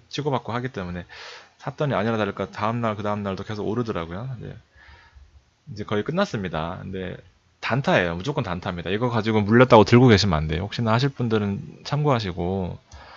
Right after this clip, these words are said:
뭐 팔십구 년에 설립돼서 상장돼서 뭐 황우석 테마주라고도 하던데, 뭐 항암치료제 개발, 뭐 기술 이전 사업도 하고 있다고 합니다.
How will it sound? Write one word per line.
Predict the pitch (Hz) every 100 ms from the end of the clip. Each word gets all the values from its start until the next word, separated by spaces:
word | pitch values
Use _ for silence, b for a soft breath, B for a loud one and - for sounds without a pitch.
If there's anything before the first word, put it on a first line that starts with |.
| B B B _ _ - -
뭐 | 95 90 85 - - - 160 - -
팔십구 | 131 143 135 113
년에 | 113 110
설립돼서 | 131 127 127 107 120 143 147
상장돼서 | 139 135 135 113 90 127 160 - _ - - _ _ - - -
뭐 | 98
황우석 | 135 147 135 117 - - - - _ _ _
테마주라고도 | 156 151 143 110 98 90 101
하던데, | 120 117 92 98 87 - B B B B B _
뭐 | 98
항암치료제 | 123 143 135 110 101 95
개발, | 95 92 101
뭐 | 107
기술 | - 107 -
이전 | 104 87
사업도 | 85 104 90 -
하고 | 101 110
있다고 | 85 87 92
합니다. | 101 82